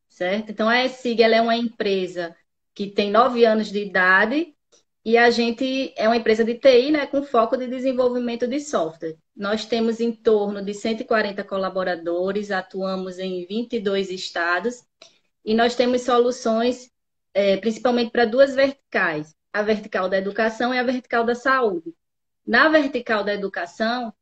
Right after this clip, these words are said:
a gente oferece soluções que atendem desde a educação básica com, até a, a educação superior, né, graduação, pós-graduação. E pra os dois públicos,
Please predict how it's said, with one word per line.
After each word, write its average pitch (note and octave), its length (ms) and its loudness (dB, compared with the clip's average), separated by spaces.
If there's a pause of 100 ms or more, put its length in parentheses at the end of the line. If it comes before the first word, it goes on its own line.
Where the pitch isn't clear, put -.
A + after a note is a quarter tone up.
(140)
a G3 140 -4
gente G#3+ 340 0
oferece G#3+ 600 2
soluções G3+ 640 -4
que G3+ 160 -4
atendem F#3+ 420 -6
desde B3 300 4
a - 40 2
educação G#3 520 -4
básica G#3 500 0
com, G#3+ 320 -4
até A3 400 0
a, C4 160 2
a G#3+ 140 0
educação G#3 400 -4
superior, G#3 720 0 (380)
né, A3 100 -10
graduação, G3 1000 -2
pós-graduação. F#3 1200 -4 (800)
E C4 500 0 (380)
pra C4 220 6
os B3+ 140 6
dois D4+ 420 6
públicos, G3 800 -2